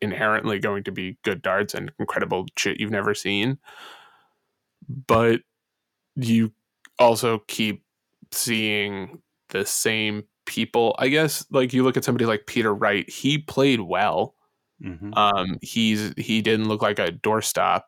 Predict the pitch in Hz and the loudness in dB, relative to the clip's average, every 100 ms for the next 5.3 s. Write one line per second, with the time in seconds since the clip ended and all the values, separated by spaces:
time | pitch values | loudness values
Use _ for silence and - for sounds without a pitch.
0 | - 180 202 240 220 - 156 156 147 131 | 4 6 6 4 0 2 2 4 4 2
1 | - 131 110 - 110 98 110 113 113 113 | 2 2 0 -2 0 0 2 2 0 -2
2 | - - - - 104 98 98 - _ _ | -8 -14 -10 0 0 2 -4 -10 _ _
3 | - - 107 101 147 160 _ _ _ - | -2 0 2 4 2 -2 _ _ _ -2
4 | 110 107 107 107 107 113 107 107 104 98 | -2 0 0 0 -4 -2 0 2 2 2
5 | 104 - | 0 -2